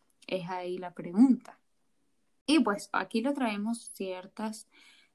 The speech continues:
estrategias, eh, basadas en el libro y también en nuestras propias experiencias de cómo estar conscientes para sentirnos bien.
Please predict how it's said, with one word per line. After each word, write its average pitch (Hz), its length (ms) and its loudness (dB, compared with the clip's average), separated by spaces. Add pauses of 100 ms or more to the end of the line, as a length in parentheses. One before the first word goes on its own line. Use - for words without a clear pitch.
(140)
estrategias, 208 1160 -2
eh, 185 280 -8
basadas 190 520 0
en 196 120 -10
el 202 80 -4
libro 208 240 2
y 196 40 -4
también 180 380 -8
en 190 140 -6
nuestras 196 340 -10 (220)
propias 185 360 -8
experiencias 196 640 -6 (380)
de 285 460 0 (340)
cómo 202 960 -4
estar 180 380 -10
conscientes 214 600 -6
para 190 220 -6
sentirnos - 560 -10
bien. 302 260 -4